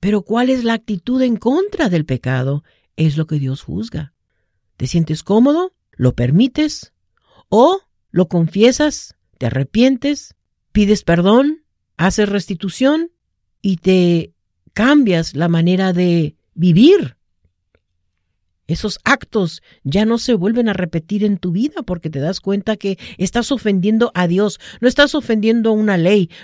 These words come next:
no estás quebrantando una ley, estás ofendiendo a Dios. Y esa era la mentalidad que en este país se manejaba. Y a final de cuentas,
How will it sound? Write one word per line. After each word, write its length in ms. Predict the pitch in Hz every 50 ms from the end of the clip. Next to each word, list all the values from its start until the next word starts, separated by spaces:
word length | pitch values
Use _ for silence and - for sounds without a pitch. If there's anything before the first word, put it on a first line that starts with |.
| -
no 60 | -
estás 240 | 220 - 262 262 254
quebrantando 600 | - 277 240 233 214 202 180 202 196 196 190 185
una 180 | 180 170 160 147
ley, 200 | 147 160 190 190
estás 320 | 180 170 - 190 214 -
ofendiendo 600 | 226 196 - 180 165 151 156 175 185 185 202 - -
a 120 | 151 151
Dios. 340 | 147 143 147 147 143 - - - - - - _
Y 240 | 175 180 190 208
esa 260 | 240 226 - 220 196 180
era 260 | 190 190 208 208 - -
la 280 | 175 175 180 180 175
mentalidad 960 | 170 175 185 233 294 311 311 302 - 269 247 226 202 180 156 147 165 196 208 - - - _ _
que 240 | - 165 - 156 156
en 100 | 160 175
este 280 | 196 202 - - 202
país 340 | - - 165 165 156 170 165
se 120 | - 175
manejaba. 760 | 170 165 160 160 165 160 - 190 214 262 294 254 - - - _ _ _ _ _ _ _ _ _ _ _ _ _ _ _ _ _ _ _ _ _
Y 60 | - 78
a 40 |
final 300 | - - - 92 92 113
de 100 | 151 180
cuentas, 560 | 185 - 226 240 254 226 - 233 240 233 -